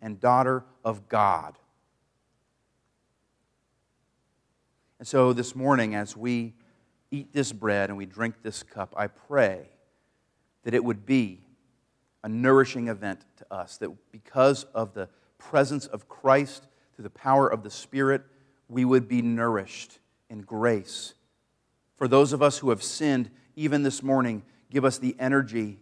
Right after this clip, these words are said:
give us the strength, give us the confidence in who you are and what you have done,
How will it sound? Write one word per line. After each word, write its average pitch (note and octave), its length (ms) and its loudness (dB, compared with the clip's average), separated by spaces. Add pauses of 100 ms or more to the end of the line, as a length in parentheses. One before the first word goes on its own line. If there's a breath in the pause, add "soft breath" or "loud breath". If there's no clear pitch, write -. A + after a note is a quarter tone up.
give C#3 200 2
us C#3+ 140 0
the B2 140 -6
strength, C3 720 -6
give C#3+ 140 -4
us D3 100 2
the B2+ 140 -8
confidence C#3 580 -2
in A#2 160 -10
who D#3+ 80 -10
you E3+ 240 -4
are A#2 280 2 (240 soft breath)
and A#2 140 -6
what D3 140 4
you E3+ 160 -2
have B2+ 220 0
done, G#2+ 320 -6